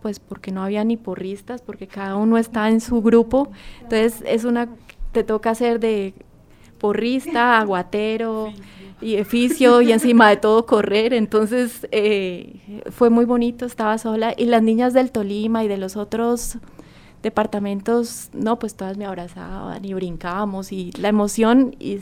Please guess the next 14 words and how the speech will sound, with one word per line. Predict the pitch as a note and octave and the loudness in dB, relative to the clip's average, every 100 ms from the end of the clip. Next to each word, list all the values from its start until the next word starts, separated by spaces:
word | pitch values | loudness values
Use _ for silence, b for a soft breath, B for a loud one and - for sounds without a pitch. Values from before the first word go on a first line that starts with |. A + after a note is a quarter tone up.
| - | -10
y | A3+ | -12
solita, | - G3 A3 C4 A3 | -10 -8 -8 -6 -8
pues, | G#3+ G3 | -8 -12
porque | - G3 - G3+ G3 | -12 -12 -8 -8 -6
ya | F#3+ F#3 G3+ - | -8 -8 -10 -4
cuando | C4+ C4 | 0 0
uno | B3 | 0
llega | A#3 A3+ A3+ | -2 -4 -4
con | A#3+ | -4
los | A3+ G#3+ | -6 -8
compañeros | G3+ G3 F#3 F#3+ G#3 G#3+ | -12 -12 -10 -6 -4 -4
y | - | -8
cuenta, | F#3 F#3 G3 | -10 -10 -8
pues, | G#3+ G#3+ G3 | -6 -6 -6